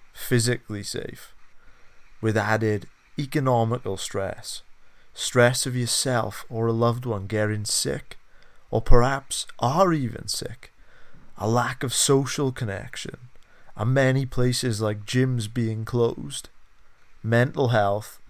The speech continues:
has been a real victim in all of this. I reached out to Jessamy a few weeks back to see if she would come back on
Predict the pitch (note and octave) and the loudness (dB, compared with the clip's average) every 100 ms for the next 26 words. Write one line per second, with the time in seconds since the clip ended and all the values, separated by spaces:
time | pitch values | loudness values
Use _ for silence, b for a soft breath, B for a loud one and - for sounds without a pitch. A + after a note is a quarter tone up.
0 | - G#2+ G2+ A2+ G#2+ G#2+ G#2+ G#2+ G#2+ A2 | -6 -6 -4 -4 -4 -6 -6 -4 -2 0
1 | A2 A2 G#2+ - G#2 G#2 F#2+ - G#2 F#2+ | 0 0 -2 -8 -8 -8 -8 -6 -8 -6
2 | F#2 F#2+ - E2 - - - - b b | -8 -8 -8 -10 -12 -12 -14 -18 b b
3 | b b b b b G#2 A2+ C3 - C3 | b b b b b -2 0 0 2 2
4 | B2 G#2+ A2+ G#2 - A2 G2 F2+ G#2+ G#2+ | 2 0 2 2 0 -6 -6 -8 -8 -6
5 | G#2+ - - - - - - b b b | -6 -8 -4 -4 -4 -10 -16 b b b
6 | b - - A#2+ A2+ - - C#3+ C#3 C3 | b -8 -4 0 0 -2 -4 0 0 -2
7 | - C3 B2+ B2+ B2 B2 C3 A2+ - A2+ | 0 0 2 2 2 0 -2 -2 -4 -10